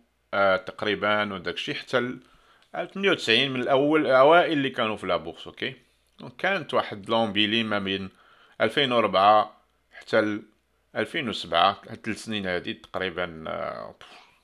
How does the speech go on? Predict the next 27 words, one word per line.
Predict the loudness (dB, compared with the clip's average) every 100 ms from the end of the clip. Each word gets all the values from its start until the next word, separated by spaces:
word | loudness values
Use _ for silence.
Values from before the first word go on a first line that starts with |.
| _
شحال | -4 -2 0 -2 -2 -2
داز | -6 -8 -12
لاكسيون؟ | -14 -16 -10 -8 -6 -8
لا، | -10
إلا | -8 -8
دوبلي | -8 -10 -10 -6 -6
بيتيت، | -6 -10 -12 -10
آه، | -10
بليس | -10 -10 -10
كو | -8
دوبلي. | -8 -8 -8 -12 _ _ _ _ _ _ _ _ -2
آه، | 2 4 4 4 4 2
ميل | 0 -4
فوا، | -4 -4
دي | -4 -6
فوا، | -6 -6 -4 -4
آه، |
ميل | -4 -6
بورسون. | -4 -6 -6 -12 _ _ _ _
دونك، | -16 -16 -6 -2
آه، | 2 2 0
ميل | -6
سون | -6 -6 -4
بورسون. | -6 -4 -6
دونك | -6 -6
في | -2
هادي | -2 0 -4 -4